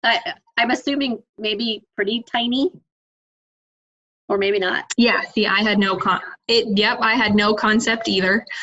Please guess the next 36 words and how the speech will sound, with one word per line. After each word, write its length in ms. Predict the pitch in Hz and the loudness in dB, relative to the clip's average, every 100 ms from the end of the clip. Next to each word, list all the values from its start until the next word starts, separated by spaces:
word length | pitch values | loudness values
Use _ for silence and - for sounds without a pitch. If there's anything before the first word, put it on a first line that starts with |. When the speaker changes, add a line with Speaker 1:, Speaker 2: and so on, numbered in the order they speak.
| - - - | -10 -8 -2
Speaker 2:
um, 300 | 202 180 180 | 0 2 0
but 100 | 190 | -2
I 60 | |
found 260 | 190 208 208 | 0 0 2
out 200 | - 208 | 0 0
really 260 | 202 185 196 | 0 0 0
fast. 560 | 185 190 226 262 - - _ _ _ - | 0 -2 -2 -4 -10 -16 _ _ _ -4
And 260 | 196 190 196 - | 0 0 -2 -2
the 300 | 196 196 180 | -2 -2 0
box 300 | 196 233 - | 0 0 0
that 140 | - 202 | -4 -2
they 100 | 180 | -4
came 300 | 180 196 190 | -4 -2 0
in, 160 | 170 | 0
so 120 | 170 185 | -2 -2
they 80 | |
came 220 | 185 220 220 | 0 0 0
in 60 | |
a 60 | 180 | 0
box. 600 | 170 160 185 - - - _ _ | 0 0 -2 -6 -16 -18 _ _
There 120 | 196 | -2
were 200 | 190 175 - | 0 -2 0
five 220 | 196 208 | 0 0
thousand 360 | 202 185 185 | 0 0 0
in 100 | 180 | -2
each 240 | 180 202 - | -4 -6 -6
box, 340 | - 185 - | -4 -6 -8
and 80 | 185 | -8
it 40 | 202 | -6
was 80 | |
very 220 | 185 208 214 | -2 0 2
well 200 | 214 196 | 0 -2
taped 360 | 196 196 - | -2 -4 -2
up 200 | 185 208 208 | -4 -4 -2
and 80 | |
everything. 580 | 214 233 254 269 285 302 | -2 -2 -2 -2 -2 -4